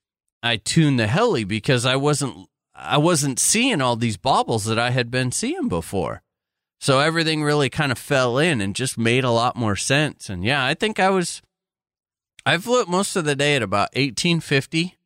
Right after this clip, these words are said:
That's my, that's my happy spot with it. Um,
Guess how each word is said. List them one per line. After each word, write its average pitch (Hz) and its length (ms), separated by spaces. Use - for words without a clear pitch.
That's 110 280
my, 120 360
that's - 240
my 123 140
happy 113 340
spot 107 340
with 110 260
it. 127 220
Um, 90 560